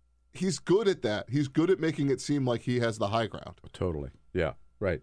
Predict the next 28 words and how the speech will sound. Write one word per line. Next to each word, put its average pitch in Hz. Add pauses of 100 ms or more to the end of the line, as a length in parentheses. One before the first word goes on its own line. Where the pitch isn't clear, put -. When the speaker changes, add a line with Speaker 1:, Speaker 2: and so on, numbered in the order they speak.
Speaker 2:
And 113
you're 120
right. 95
He's 110
got, 101
uh, 98
lots 107
of 98
problems 87
with 85
James 82
Comey, 87
as 80
we 90
discussed, 82
uh, 76
earlier 82
in 78
the 80
program. 80 (460)
Uh, 85
he's 85
by 85
no 90 (160)
means, 80 (100)
uh, 73 (300)
a 87
saint, 87